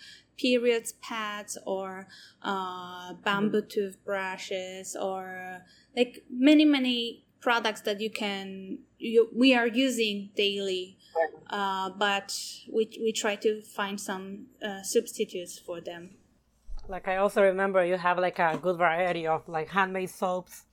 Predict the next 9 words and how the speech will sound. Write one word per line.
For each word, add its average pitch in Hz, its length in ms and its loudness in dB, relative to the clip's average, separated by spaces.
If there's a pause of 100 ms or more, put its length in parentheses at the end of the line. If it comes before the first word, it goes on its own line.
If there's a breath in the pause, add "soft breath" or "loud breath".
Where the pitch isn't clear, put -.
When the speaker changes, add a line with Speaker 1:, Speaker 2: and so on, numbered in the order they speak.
(200)
Speaker 2:
like 175 180 -4
the 170 80 -2
soap 196 320 2
bar, 190 260 8
soap 185 280 -4
shampoo, 185 560 -6 (340 soft breath)
even 196 240 4
soap 208 340 4
conditioner. 185 760 -2